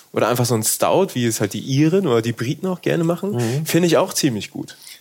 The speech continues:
Speaker 2: Gibt's nicht auch eine Wodka-Tradition oder war das nur Kaviar?
Speaker 1: Ja, ja, das gibt's auch. Ja?
Speaker 2: Ja.
Speaker 1: Also,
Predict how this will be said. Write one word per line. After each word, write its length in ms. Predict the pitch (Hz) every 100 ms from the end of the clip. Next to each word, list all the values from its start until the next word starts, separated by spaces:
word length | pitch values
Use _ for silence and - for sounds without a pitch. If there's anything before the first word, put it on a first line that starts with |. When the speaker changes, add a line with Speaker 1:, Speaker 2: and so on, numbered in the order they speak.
| -
Speaker 2:
Gibt's 200 | 135 -
nicht 100 | 143
auch 100 | 123
eine 180 | 117 95
Wodka-Tradition 720 | 101 - 139 156 147 139 151
oder 200 | 127 117
war 100 | 107
das 160 | 92 90
nur 100 | 85
Kaviar? 560 | - - - 50 - -
Speaker 1:
Ja, 540 | 135 143 147 165 175
ja, 320 | 147 160 156
das 160 | 156 156
gibt's 160 | 160
auch. 280 | - - -
Ja? 160 | 123 135
Speaker 2:
Ja. 60 | 185 -
Speaker 1:
Also, 380 | 123 120 117